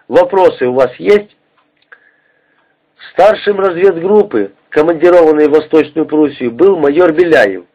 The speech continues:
а я его помощником. Какое взыскание получил он за невыполнение задания?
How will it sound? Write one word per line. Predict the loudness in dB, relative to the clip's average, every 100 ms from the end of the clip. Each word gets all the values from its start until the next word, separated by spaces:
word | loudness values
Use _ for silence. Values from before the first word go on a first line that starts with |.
| _
а | -6 -2
я | 2
его | 2 2 0
помощником. | 0 0 -2 -4 -8 -14 -14 -16 _ _ _ _ _ -4
Какое | -2 0 2 2
взыскание | 0 -6 -2 0 0 -2
получил | -4 -4 -4 -4 -6 -4
он | -8 -6
за | -6
невыполнение | -4 -4 -2 -2 -2 -2 -2
задания? | -2 -2 -2 -2 -8